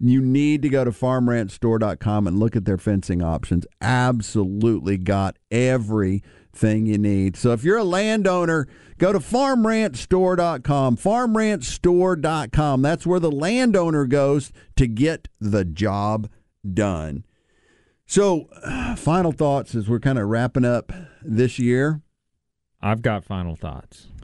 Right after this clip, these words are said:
Speaker 1: Okay. Well, before we go into our personal final thoughts,
Speaker 2: Yes.
Speaker 1: Texas Parks and Wildlife does this deal every year, and I just wanted to make sure I throw it out there. You can go to Texas Parks and Wildlife website.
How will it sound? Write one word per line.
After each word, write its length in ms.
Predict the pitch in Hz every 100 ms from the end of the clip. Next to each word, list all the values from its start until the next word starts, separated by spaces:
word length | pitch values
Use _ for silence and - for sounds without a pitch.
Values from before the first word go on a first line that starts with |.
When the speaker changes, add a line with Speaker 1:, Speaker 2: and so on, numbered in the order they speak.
| - - - - _ _ _
Speaker 1:
Okay. 360 | 104 113 113 82 _ _ _
Well, 260 | 127 151 -
before 500 | 113 143 139 190 226
we 140 | 220
go 460 | 175 165 165 151 143
into 460 | 131 135 120 135 -
our 240 | 110 123 123
personal 500 | - 139 139 160 147
final 340 | 156 160 156
thoughts, 600 | 151 156 180 - - - -
Speaker 2:
Yes. 320 | 104 107 - - - _ _
Speaker 1:
Texas 340 | - 208 214 180
Parks 300 | 185 185 -
and 80 | 156
Wildlife 420 | 147 143 120 101
does 240 | 127 123
this 200 | 120 104
deal 360 | 110 123 123 113
every 260 | 110 110
year, 380 | 101 92 62 - _ _ _ _ -
and 280 | 117 120 117
I 80 |
just 240 | 127 123 135
wanted 220 | 151 147
to 60 | 131
make 180 | 131
sure 160 | 120 135
I 60 | 113
throw 200 | 127 127
it 60 |
out 200 | 120 117
there. 100 | 120
You 100 | 117
can 60 | 113
go 80 | 117
to 120 | 95 -
Texas 260 | 135 120 -
Parks 240 | 120 117
and 80 | 107
Wildlife 300 | 107 107 101
website. 640 | 104 101 - 98 87 -